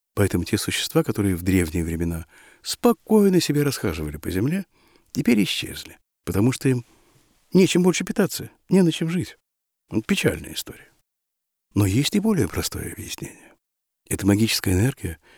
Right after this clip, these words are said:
находится в нас самих, и те, в ком уровень её высок,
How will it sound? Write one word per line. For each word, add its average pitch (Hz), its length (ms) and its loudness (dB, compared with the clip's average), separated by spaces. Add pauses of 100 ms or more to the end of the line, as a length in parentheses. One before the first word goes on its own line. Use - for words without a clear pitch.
(340)
находится 98 440 0
в 92 80 -4
нас 95 200 -2
самих, - 640 -2 (320)
и 98 100 -4
те, - 140 4
в - 80 0
ком 95 240 0
уровень 85 400 2
её 80 160 -4
высок, 92 440 -6